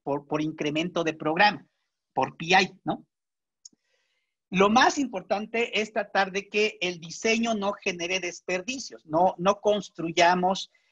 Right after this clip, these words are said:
el journey de la experiencia perfecta en el entorno ideal y,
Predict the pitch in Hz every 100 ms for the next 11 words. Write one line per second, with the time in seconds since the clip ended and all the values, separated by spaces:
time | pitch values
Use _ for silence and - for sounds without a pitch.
0 | - 170 156 170 208 208 208 208 175 156
1 | 151 - 156 165 175 185 - 180 185 151
2 | 147 - 196 190 - 190 175 156 151 147
3 | 165 170 170 156 160 165 185 202 175 -